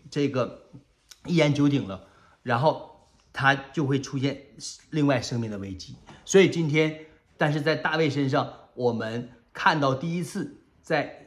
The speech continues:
这个押沙龙背叛他之前，他的骄傲，但是这次他就没有。一个很重要的原因就是他这次他知道他的所谓的丰功伟绩不是他的，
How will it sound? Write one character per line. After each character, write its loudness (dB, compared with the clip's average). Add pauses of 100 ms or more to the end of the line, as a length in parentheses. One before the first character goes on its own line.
这 -4
个 0
押 4
沙 -2
龙 2
背 -2
叛 -2
他 -4
之 -8
前， -8 (320)
他 -2
的 -2
骄 -2
傲， -2 (120)
但 0
是 0
这 6
次 -8
他 -8
就 -2
没 -4
有。 0 (240)
一 -6
个 0
很 -4
重 -2
要 0
的 -2
原 -2
因 0
就 -4
是 -8 (300)
他 0
这 2
次 -6 (260)
他 -2
知 -6
道 -2 (320)
他 4
的 2
所 -6
谓 2
的 -2 (260)
丰 -2
功 2
伟 -2
绩 -8 (140)
不 -10
是 -6
他 -2
的， -6